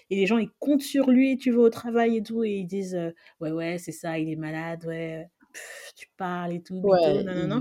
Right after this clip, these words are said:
Speaker 2: il
Speaker 1: Et là, maintenant, avec cette histoire de covid, le moindre petit rhume, le moindre petit symptôme, « Ah ouais, rentre chez toi. »
Speaker 2: <laughs> Rentre chez toi, vas-y, t'as le covid, isole-toi.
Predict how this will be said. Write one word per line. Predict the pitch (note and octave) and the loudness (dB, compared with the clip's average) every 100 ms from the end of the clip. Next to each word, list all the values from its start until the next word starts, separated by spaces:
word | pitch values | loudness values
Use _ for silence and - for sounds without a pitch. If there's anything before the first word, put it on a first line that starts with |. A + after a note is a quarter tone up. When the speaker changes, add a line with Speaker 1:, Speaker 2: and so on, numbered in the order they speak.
| D4 | -4
Speaker 2:
il | E3 - _ - | -8 -14 _ 6
Speaker 1:
Et | F#3+ | 6
là, | G#3 | 6
maintenant, | A3 G3+ G#3 | 2 0 -2
avec | G#3 F3+ | -2 -4
cette | - F3 | -6 -4
histoire | G#3+ - G#3 | -2 2 2
de | F#3 | 2
covid, | G#3 G#3+ | 0 0
le | G3 D3 F#3 | -2 -2 0
moindre | G3 G3+ A3+ A#3+ A#3 | 0 2 4 4 4
petit | A3+ A3 A3 | 0 0 2
rhume, | A3 A#3 | 4 2
le | A3 F3+ | 0 0
moindre | F#3+ A3+ | 2 2
petit | C4 B3 C4 | 2 0 -2
symptôme, « | B3 A3+ G#3+ - A#3+ B3 - - - - | 2 2 2 0 0 0 -4 -20 -10 2
Ah | B3+ | 6
ouais, | D4 D4 | 8 8
rentre | B3 B3+ | 10 8
chez | F4+ | 8
toi. » | E4 D#4+ - - - | 8 6 4 -10 -10
Speaker 2:
<laughs> | - - | 2 8
Rentre | D#4 C#4 E4 D4 | 10 12 12 10
chez | D#4+ D4 | 4 6
toi, | C#4 C#4 | 12 12
vas-y, | A#3+ B3 B3 | 12 10 10
t'as | A3 | 10
le | G#3+ | 10
covid, | A#3+ A#3 A#3+ | 8 6 4
isole-toi. | G#3 G#3+ A3+ A3 A3+ A#3+ A3 | 4 10 10 10 12 12 12